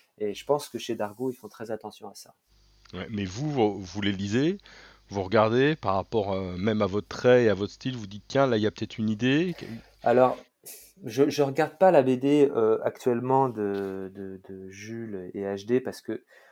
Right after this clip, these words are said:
Speaker 1: en fait, mon inspiration, de toute manière, je la trouve pas ou plus dans la bande dessinée.
Speaker 2: Hmm.
Speaker 1: C'est, c'est, ça, c'est, euh, moi, je lis très peu, en fait, de bande dessinée. Je passe mes journées à en parler, à en faire et à, à réfléchir dessus. Donc, il y a un moment, en fait, je suis un peu fatigué.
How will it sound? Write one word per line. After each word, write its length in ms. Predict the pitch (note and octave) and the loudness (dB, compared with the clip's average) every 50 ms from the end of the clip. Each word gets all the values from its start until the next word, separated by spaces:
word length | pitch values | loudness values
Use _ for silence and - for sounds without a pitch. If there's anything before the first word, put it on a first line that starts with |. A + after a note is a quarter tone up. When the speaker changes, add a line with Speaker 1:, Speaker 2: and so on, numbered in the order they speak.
| - - | -10 -8
Speaker 1:
en 80 | B2 A#2 | -4 4
fait, 280 | - - - - - B2 - - - - - - - B2 | 6 6 6 6 4 -2 -2 -2 -12 -18 -14 -12 -10 -8
mon 120 | B2+ C3 C3+ | -6 -4 -6
inspiration, 500 | C3+ - - C#3+ B2 B2 A#2+ - - D#3 | -6 -4 -2 0 0 0 -2 -4 -6 -8
de 60 | C3 | -8
toute 140 | - - - | -8 -8 -10
manière, 180 | A2 A#2 C3+ | -10 -10 -10
je 80 | B2 A2 | -8 -8
la 80 | G#2+ | -10
trouve 240 | - - B2 - - _ _ _ _ - | -8 -8 -12 -12 -14 _ _ _ _ -2
pas 160 | D3 D3 D3 | 0 0 0
ou 80 | B2+ | 0
plus 300 | A#2+ - - - C#3 C#3+ | -2 -8 -10 -8 -6 -6
dans 100 | C3 A#2 | -4 -6
la 100 | G2+ G2 F#2+ | -6 -8 -10
bande 180 | G2 G2 G2+ | -10 -12 -14
dessinée. 360 | G2 F#2+ - - - G#2 G2+ _ _ _ _ - | -16 -18 -20 -20 -20 -20 -20 _ _ _ _ -8
Speaker 2:
Hmm. 140 | - A#2 G#2 F2 - _ | -4 -4 -4 -4 -8 _
Speaker 1:
C'est, 200 | - - B2+ - | -10 -8 -8 -8
c'est, 180 | - - C3+ - | -4 -6 -6 -4
ça, 160 | - - F3+ F3+ | 0 0 0 0
c'est, 320 | - C3+ B2 B2+ - - _ _ _ _ _ _ _ _ - | 2 0 0 0 -2 -6 _ _ _ _ _ _ _ _ -6
euh, 360 | A2+ A2 G#2+ G#2 G#2 G#2 G#2 G#2+ | -4 -4 -2 -2 -2 -2 -2 0
moi, 120 | A#2+ D#3+ D#3+ | 0 0 -2
je 60 | - | -2
lis 100 | B2+ A2+ | -8 -12
très 220 | - - E3 B2+ | -8 -8 -8 -8
peu, 260 | - - E3+ E3+ D#3+ | -6 -4 -4 -4 -4
en 60 | C3 - | -4 -4
fait, 160 | - B2+ A#2 | -4 -6 -6
de 100 | A2 A2+ | -6 -6
bande 200 | G#2+ A2+ A2 A2 | -6 -6 -6 -6
dessinée. 500 | A2+ A2 - - B2+ C3 D#3+ G3+ A3 F#3+ - | -8 -10 -10 -8 -6 -4 -4 -4 -4 -6 -10
Je 120 | - - | -12 -10
passe 220 | - A2+ - - B2+ | -8 -8 -8 -8 -8
mes 100 | A#2+ A2+ | -8 -8
journées 560 | A2 G#2+ A2+ B2+ C#3 C3 B2+ B2+ C3+ C3+ C3 | -8 -6 -6 -6 -4 -4 -6 -6 -6 -8 -8
à 80 | G#2+ F#2+ | -8 -12
en 140 | F#2 F#2 | -14 -14
parler, 460 | - - A#2+ A2+ A2+ A#2 B2+ C3 C3+ C3+ | -10 -8 -8 -6 -6 -4 -4 -2 -2 -2
à 100 | A#2 G2 | -2 -4
en 120 | F#2+ F#2+ | -6 -10
faire 560 | - - - - C3 B2+ B2+ C3 C3 B2 A2 G#2+ | -14 -14 -10 -6 -4 -4 -4 -4 -6 -8 -6 -6
et 160 | G#2 F#2+ F2+ | -6 -6 -8
à, 200 | F2 F2 E2+ E2 F2 F2 F2+ - | -10 -12 -14 -14 -16 -16 -14 -12
à 80 | G2 F#2 | -12 -12
réfléchir 720 | G2+ A2 - - - A2 - - - B2 A#2+ G#2 G2 F#2+ | -12 -12 -14 -12 -14 -14 -12 -8 -4 -4 -4 -4 -6 -12
dessus. 400 | F#2+ G2 - - E3 F3 E3+ E3+ _ _ _ _ _ _ _ _ _ - | -14 -14 -14 -10 -10 -10 -10 -10 _ _ _ _ _ _ _ _ _ -6
Donc, 160 | B2+ B2 - | -6 -4 -2
il 20 | C3 | -2
y 20 | |
a 40 | A#2 | -2
un 40 | A2+ | 0
moment, 220 | A#2 B2+ D3+ E3+ | 0 0 0 0
en 40 | D#3+ | 0
fait, 140 | - - C#3+ | -2 -6 -8
je 60 | - | -6
suis 80 | - G2 | -8 -12
un 40 | |
peu 100 | - - | -12 -12
fatigué. 460 | - - A#2 - - B2+ B2+ D#3+ D3+ | -12 -12 -12 -12 -8 0 0 2 2